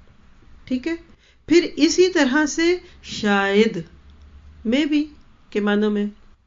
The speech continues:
सारी बात का खुलासा क्या है कि असा का मानी चार मानों में आता है। Number एक, करीब है कि ऐसा हो जाए।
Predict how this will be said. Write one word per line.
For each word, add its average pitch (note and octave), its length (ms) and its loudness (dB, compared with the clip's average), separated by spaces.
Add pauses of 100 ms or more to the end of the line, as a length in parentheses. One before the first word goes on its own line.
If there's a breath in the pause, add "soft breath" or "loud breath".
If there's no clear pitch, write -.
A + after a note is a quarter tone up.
(560)
सारी B3+ 300 2
बात C4 240 -2
का C#4+ 120 0
खुलासा A#3+ 460 0
क्या C#4+ 180 -4
है D4 100 0
कि C#4+ 140 -2
असा G#3+ 500 0
का A#3 180 -4
मानी G3+ 440 0 (320)
चार A3+ 440 2
मानों G#3 320 0
में G3+ 100 -2
आता F#3+ 260 -6
है। D4+ 140 -8 (360 loud breath)
Number G#3 380 2
एक, C4+ 240 0
करीब G#3 340 0
है A#3+ 200 0
कि B3+ 140 -4
ऐसा A#3 260 -2
हो B3 220 2
जाए। B3 300 0